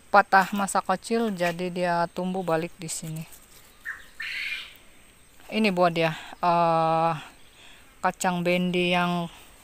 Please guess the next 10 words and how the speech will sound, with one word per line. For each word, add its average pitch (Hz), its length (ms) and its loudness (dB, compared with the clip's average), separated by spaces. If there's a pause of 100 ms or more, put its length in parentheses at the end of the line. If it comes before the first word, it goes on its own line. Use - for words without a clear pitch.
(340)
pindik 180 400 -2
tagap, 180 320 4 (300)
dia 170 240 -6
punya 185 260 -4
buah. 160 240 -6 (160)
Pindik 190 240 -6
tagap 196 240 4
kan, 175 240 0
guys? - 320 -8 (160)
Nah. 160 160 -10